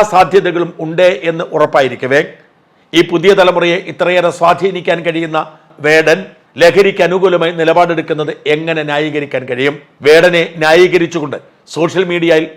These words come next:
നിറഞ്ഞാടുന്ന പലരെയും കാണുമ്പോൾ അത്ഭുതമാണ് തോന്നുന്നത്. വേടൻ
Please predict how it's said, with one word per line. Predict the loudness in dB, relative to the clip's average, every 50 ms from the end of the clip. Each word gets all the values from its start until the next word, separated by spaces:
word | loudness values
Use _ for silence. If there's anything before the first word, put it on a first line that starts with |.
| -14 -6 -2
നിറഞ്ഞാടുന്ന | -2 0 2 0 0 0 -2 0 0 0 0 -2 -2 -2 -2 0 0
പലരെയും | 0 0 2 0 0 0 -2 -2 -2
കാണുമ്പോൾ | -2 -2 -2 -4 -4 -6 -8 -10 _ _ _ _ _ _ 0
അത്ഭുതമാണ് | 0 0 0 -2 -4 -2 0 2 2 2 0 -2 -4 -8
തോന്നുന്നത്. | -8 -8 -6 -6 -2 2 2 2 2 0 -6 -16 _ _ _ _ _ 2
വേടൻ | 2 4 4 2